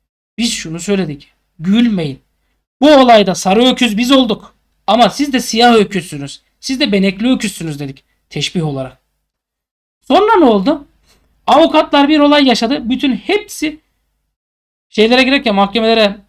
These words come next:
adliye saraylarına girerken üstleri aranacak oldu.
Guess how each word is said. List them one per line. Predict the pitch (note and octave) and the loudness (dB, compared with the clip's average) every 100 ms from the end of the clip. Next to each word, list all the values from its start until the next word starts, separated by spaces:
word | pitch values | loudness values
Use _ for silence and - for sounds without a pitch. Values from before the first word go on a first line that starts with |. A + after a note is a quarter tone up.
| - | -6
adliye | F#3 F#3+ A3+ | -4 -2 -2
saraylarına | A3+ A3 G#3 G3+ | 2 0 2 -2
girerken | G#3+ A#3 C4 C4 _ | 0 -2 -2 -8 _
üstleri | G3 F#3 G#3+ A3 | -10 -6 -2 2
aranacak | G#3+ G#3+ G#3+ A3+ G#3 | 2 2 0 -2 -6
oldu. | D#3+ D3 | -10 -12